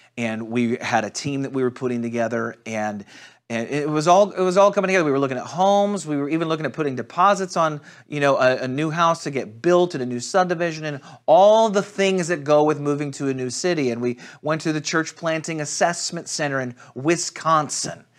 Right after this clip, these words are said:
right? And all these pastors from different denominations are there, and they're praying for you. You know, they're working with you. You sit down with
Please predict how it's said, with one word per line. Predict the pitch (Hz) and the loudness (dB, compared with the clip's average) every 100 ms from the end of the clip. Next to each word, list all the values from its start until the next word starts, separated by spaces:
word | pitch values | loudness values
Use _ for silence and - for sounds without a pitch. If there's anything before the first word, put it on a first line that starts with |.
| _ _ - | _ _ -2
right? | 135 156 175 165 | 2 4 2 0
And | 156 156 147 | -2 0 2
all | 156 190 220 214 | 6 6 6 4
these | 208 190 | 0 -4
pastors | - 180 175 175 175 160 | -2 4 4 2 -2 -4
from | 147 | -4
different | 151 180 190 | -4 -2 -2
denominations | 175 165 160 156 151 151 147 151 139 | -2 0 0 0 -2 -4 -4 -8 -4
are | 143 | -4
there, | 135 143 143 | 0 0 0
and | 127 | -2
they're | 110 - - | -10 -14 -20
praying | - - 170 180 180 | -6 2 2 2 -4
for | 175 165 | -2 0
you. | 160 165 156 - - | 2 2 -2 -8 -12
You | 151 | -4
know, | 147 139 | 0 2
they're | 135 | 4
working | 131 139 165 175 160 | 4 4 2 2 -4
with | 156 | -4
you. | 156 | -4
You | 151 165 | -4 -4
sit | - 175 156 | -2 -2 0
down | 151 143 139 | 2 2 0
with | 131 | -2